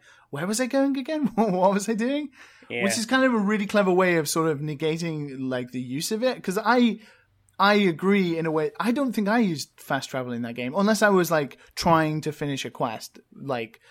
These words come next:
Speaker 1: not
Speaker 2: Yeah, I,
Speaker 1: wasting
Speaker 2: I,
Speaker 1: time.
Speaker 2: I, I used it a bit in, um, I'd use it a little bit in Novigrad,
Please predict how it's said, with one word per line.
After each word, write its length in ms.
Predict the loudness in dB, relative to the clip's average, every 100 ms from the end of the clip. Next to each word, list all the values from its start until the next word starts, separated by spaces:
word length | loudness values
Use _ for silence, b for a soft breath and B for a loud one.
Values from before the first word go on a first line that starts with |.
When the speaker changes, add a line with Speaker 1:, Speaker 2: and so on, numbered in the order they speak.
| b b b -14
Speaker 1:
not 300 | -4 0 2
Speaker 2:
Yeah, 160 | 2 0
I, 60 |
Speaker 1:
wasting 260 | 0 2 4
Speaker 2:
I, 40 | 4
Speaker 1:
time. 360 | 4 0 -2 -2
Speaker 2:
I, 60 |
I 20 |
used 360 | -2 0 -2 0
it 80 | -2
a 60 |
bit 300 | -2 -4 -4
in, 320 | -4 -4 -6 -10 _
um, 520 | -2 0 0 -2 -4 -8 _ _ _ _ _
I'd 160 | -10 -8
use 220 | -8 -6
it 80 | -4
a 40 |
little 200 | -2 -4
bit 200 | -4 -2
in 160 | -2 0
Novigrad, 680 | 0 -2 -4 -4 -4 -6